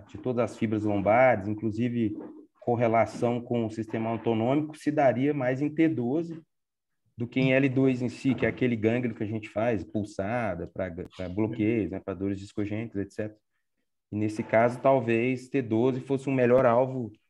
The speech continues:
ponto de vista de neuromodulação. Ele publicou, é, ele fez alguns, uma série de casos, não necessariamente relacionado com a síndrome pós-laminectomia, mas pra lombalgia em si também, né?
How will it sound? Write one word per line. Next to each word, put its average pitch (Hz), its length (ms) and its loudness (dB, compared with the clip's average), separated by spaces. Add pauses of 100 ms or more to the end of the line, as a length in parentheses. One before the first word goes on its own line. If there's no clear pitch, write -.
(200)
ponto 120 240 -4
de 113 120 -6
vista 135 260 -2
de 127 100 -4
neuromodulação. 127 880 0 (1160)
Ele 131 280 2
publicou, 151 1120 4 (640)
é, 92 200 -4
ele 113 100 -2
fez 147 200 2
alguns, 147 360 2 (300)
uma 113 140 -2
série 135 260 2
de 139 80 -2
casos, 143 500 4 (260)
não 131 120 0
necessariamente 151 560 2
relacionado 139 460 0
com 156 80 -2
a 147 40 0
síndrome 151 240 -2
pós-laminectomia, 139 800 -2
mas 120 180 -2
pra 135 140 -2
lombalgia 139 720 2
em 127 60 -2
si 131 220 -6
também, 95 380 -6
né? 101 120 -8